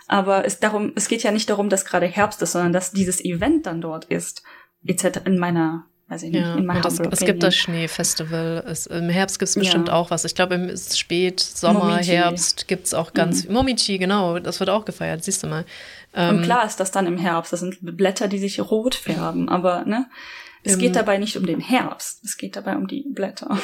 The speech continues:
Speaker 2: Ja, ich glaub, es geht auch so ein
Speaker 1: Vielleicht.
Speaker 2: bisschen um die Ver-, also Sakura ist ja Vergänglichkeit und Neuanfang und,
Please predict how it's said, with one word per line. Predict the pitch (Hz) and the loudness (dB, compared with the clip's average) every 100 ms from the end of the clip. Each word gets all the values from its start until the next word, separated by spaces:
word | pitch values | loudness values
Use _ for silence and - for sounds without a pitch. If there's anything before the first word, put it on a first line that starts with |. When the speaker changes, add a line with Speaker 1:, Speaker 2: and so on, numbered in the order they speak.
| - | -2
Speaker 2:
Ja, | 175 170 175 | 0 2 0
ich | - | 0
glaub, | 190 | 0
es | 196 | 2
geht | 196 | 2
auch | |
so | 185 | 4
ein | |
Speaker 1:
Vielleicht. | 190 | 4
Speaker 2:
bisschen | 202 208 175 | 2 2 0
um | 185 | 2
die | 190 | 2
Ver-, | 185 170 - | 2 2 2
also | 170 | 2
Sakura | 175 170 190 196 185 180 | 0 2 0 0 0 0
ist | 175 180 | 2 -2
ja | |
Vergänglichkeit | 170 165 180 190 185 - 175 170 | -2 0 0 0 -4 -2 -2 -2
und | 165 | 0
Neuanfang | 175 196 - 170 170 - 170 170 170 175 | 0 2 0 -4 -4 -4 -2 -2 -4 -6
und, | 165 156 | -6 -8